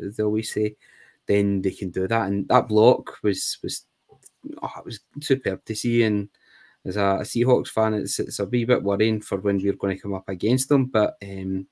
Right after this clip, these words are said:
uh, it was really, really exciting play, and, uh, amazing how, just how much the full team is bought into it. You're thinking Ayuk and Deebo Samuel's gonna have a,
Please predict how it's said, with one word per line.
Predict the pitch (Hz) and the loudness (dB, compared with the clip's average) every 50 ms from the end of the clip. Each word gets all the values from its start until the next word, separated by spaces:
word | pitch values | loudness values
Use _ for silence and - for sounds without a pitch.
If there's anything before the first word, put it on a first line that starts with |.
| _ _ _ _ - - _ - | _ _ _ _ -20 -20 _ -12
uh, | - 50 - - - | -10 -10 -10 -10 -8
it | - | -8
was | 98 95 95 95 107 | -6 -6 -6 -2 -2
really, | 120 113 117 | 0 0 2
really | 101 104 98 101 98 95 95 - _ _ _ _ _ _ _ | 2 2 4 4 2 2 -2 -6 _ _ _ _ _ _ _
exciting | - 107 101 - - - 110 113 123 - 120 104 | -8 -6 -2 0 0 2 2 2 2 0 -2 -4
play, | - - - 98 98 101 104 104 | -4 -6 -2 0 0 2 2 2
and, | 98 98 98 - | 2 0 -2 -2
uh, | - 78 - - - - _ _ _ _ _ _ - | -4 -6 -10 -10 -16 -20 _ _ _ _ _ _ -6
amazing | 104 107 117 117 117 - 117 | 0 0 2 2 2 0 -2
how, | 98 101 98 95 95 - | 0 0 0 0 -2 -6
just | - - - | -8 -6 -4
how | 107 | -2
much | 95 95 92 - - - | -2 0 -2 -4 -6 -10
the | 95 | -12
full | - - - 98 98 98 | -12 -2 0 0 0 0
team | 95 - 98 95 107 110 | -4 -6 -4 -4 -2 -2
is | 104 95 - | -4 -4 -4
bought | _ 95 87 73 | _ -4 -4 -2
into | 90 95 95 - 139 143 | -4 -6 -2 2 2 2
it. | - - _ - - - - - - _ _ _ - - | 2 0 _ -20 -20 -20 -20 -20 -20 _ _ _ -6 -2
You're | 95 - | -2 -2
thinking | - - - 139 135 - 139 98 | 2 4 4 4 6 4 2 2
Ayuk | - - 101 101 113 123 120 - - - - - - - _ _ _ _ | 4 2 2 4 6 6 4 4 2 -2 -12 -18 -18 -18 _ _ _ _
and | 101 98 98 98 98 95 95 95 95 95 98 98 95 - - - - - _ - | -2 -2 0 0 0 0 2 2 2 2 0 0 -2 -6 -12 -14 -18 -20 _ -4
Deebo | 101 92 - 101 95 | -4 -2 -2 -2 -2
Samuel's | - - 92 98 110 120 117 - - | -2 -4 -4 -2 0 0 -2 0 0
gonna | 104 98 98 | 0 0 2
have | 92 101 95 | 0 -2 0
a, | 98 95 92 90 87 85 | 0 0 0 0 -4 -10